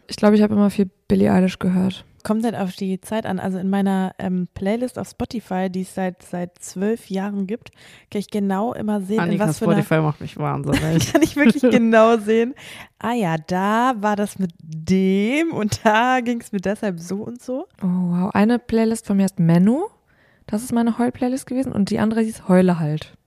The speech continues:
Speaker 2: Ich hab, ich hab nicht so Playlisten, sondern ich hab eine Playlist
Speaker 1: Ja.
Speaker 2: und dann höre ich ja immer einen Song den ganzen Tag.
Speaker 1: Okay.
Speaker 2: Also ganz schlimm.
Speaker 1: Also, was ist dein Nummer eins, ähm, Heule-Song?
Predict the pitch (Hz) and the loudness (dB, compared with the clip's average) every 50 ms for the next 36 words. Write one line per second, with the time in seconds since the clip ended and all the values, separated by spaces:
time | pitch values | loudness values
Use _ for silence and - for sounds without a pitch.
0 | _ - 226 - 277 269 262 - 247 - 269 262 - 262 240 - 208 190 - 214 | _ -6 -4 -2 -2 -4 -4 -8 -10 -10 -10 -8 -8 -10 -10 -10 -10 -8 -6 -6
1 | 233 233 226 214 - 208 202 190 190 202 - 214 196 - - - 196 208 220 214 | -4 -4 -6 -6 -6 -6 -6 -6 -8 -8 -10 -10 -12 -10 -10 -8 -6 -6 -6 -6
2 | - - 214 220 226 247 285 381 - - _ _ _ 202 196 202 202 208 233 - | -8 -8 -8 -6 -6 -8 -10 -10 -12 -16 _ _ _ 0 2 2 2 0 -2 -4
3 | 196 180 - - 190 185 190 208 208 190 - 185 190 185 185 185 180 180 - 180 | -6 -8 -6 -4 -4 -2 -2 -2 -4 -6 -8 -8 -6 -6 -6 -6 -6 -6 -6 -4
4 | 185 190 196 185 - - 185 180 180 180 175 175 - _ _ _ _ _ - 190 | -4 -4 -4 -6 -8 -8 -8 -6 -6 -8 -10 -12 -14 _ _ _ _ _ -8 -6
5 | 180 180 180 175 170 - - 170 165 - - 196 185 160 - - 160 156 160 - | -4 -4 -4 -4 -6 -8 -10 -12 -10 -4 -2 -2 -2 -2 -2 -4 -4 -4 -4 -8
6 | _ _ _ - 170 165 - - 151 139 151 151 - 196 185 180 170 175 165 196 | _ _ _ -12 -12 -12 -10 -10 -10 -10 -10 -6 -2 2 2 4 4 4 2 2
7 | 208 202 196 - 208 196 202 196 196 202 190 180 - - - 202 190 185 180 175 | 0 0 0 2 2 4 4 4 2 2 0 0 -2 -4 -4 -2 -2 0 0 0
8 | 175 175 175 175 170 165 - - 165 156 | 2 2 2 2 2 0 -2 -4 -4 -6